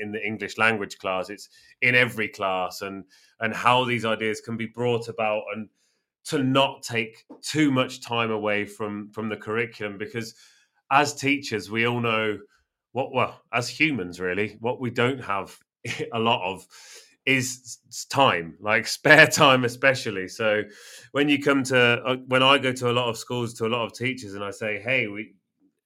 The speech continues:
here are some ideas to, to be a bit greener," and their, their instant thought is, "Well, I've got exams to do, I've got this to do, I've got that to do." So having, you know, a podcast with these, with these ideas from,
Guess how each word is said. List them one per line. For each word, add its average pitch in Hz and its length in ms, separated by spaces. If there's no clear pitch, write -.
here 131 240
are 123 60
some 120 220
ideas 110 540
to, 104 220
to 120 100
be 120 220
a 110 60
bit 110 240
greener," 117 480
and 110 340
their, 117 400
their 117 200
instant 127 360
thought 107 200
is, 101 220
"Well, 110 140
I've 120 140
got 110 140
exams 104 380
to 98 80
do, 92 160
I've 113 140
got 107 160
this 98 220
to 98 80
do, 104 60
I've 101 120
got 101 140
that 95 200
to - 80
do." 92 160
So 107 180
having, 123 580
you 107 60
know, 104 140
a 101 120
podcast 110 680
with 120 240
these, 107 400
with 131 220
these 123 240
ideas 110 800
from, 135 540